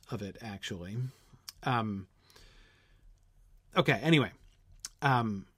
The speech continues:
she apologizes, which is a polite thing to say. But her further response to them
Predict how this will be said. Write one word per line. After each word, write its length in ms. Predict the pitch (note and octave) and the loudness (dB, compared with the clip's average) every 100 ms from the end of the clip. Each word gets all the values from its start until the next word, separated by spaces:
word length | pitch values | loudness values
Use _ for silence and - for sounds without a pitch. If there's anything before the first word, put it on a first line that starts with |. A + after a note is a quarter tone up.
| _ - - _ _ - - - _ _ - - - | _ -20 -20 _ _ -20 -20 -20 _ _ -20 -20 -6
she 200 | - - | 2 6
apologizes, 800 | G3 F3 C3+ A#2 G2+ F#2+ - - - - - _ | 8 8 6 4 -4 -8 -12 -12 -14 -20 -20 _
which 260 | E3+ F3 - | 6 6 8
is 160 | A3+ E3+ | 8 6
a 60 | |
polite 480 | F3+ E3+ D#3+ D3 C#3+ | 4 4 4 2 -2
thing 480 | - C#3+ B2+ A#2 A#2 _ - - | -2 0 2 0 -6 _ -20 -12
to 100 | - | -6
say. 400 | B2+ - F2 D#2+ _ _ - - - - - - _ _ _ _ - | -4 -4 -8 -14 _ _ -20 -20 -20 -20 -20 -20 _ _ _ _ -10
But 320 | C3+ E3+ D#3+ | 0 2 4
her 160 | E3 E3 | 4 4
further 480 | - G3 A3+ B3+ | 4 4 6 4
response 640 | C4 A3+ - A#3 G#3+ F#3 - | 2 0 0 2 2 0 -2
to 120 | - | -4
them 460 | B2 G2 F2+ F#2+ | -4 -4 -8 -14